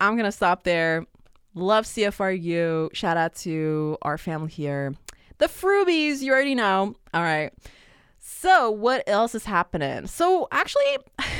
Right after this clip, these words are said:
<laughs> we are in the middle of a really bad snowstorm. Uh, so if you are listening to this right now, I really hope that, uh, you are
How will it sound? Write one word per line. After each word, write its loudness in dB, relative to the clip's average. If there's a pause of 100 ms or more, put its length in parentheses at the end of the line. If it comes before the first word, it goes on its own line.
(440)
<laughs> 6 (1200)
we 0 (120)
are 6
in 0
the 0
middle 0
of -2
a 0
really -2
bad 0
snowstorm. -4
Uh, -2
so -2
if -4
you -6
are 0
listening -4
to -2
this -10
right -2
now, 0
I -2
really -2
hope -4
that, 0 (840)
uh, -10
you -6
are -2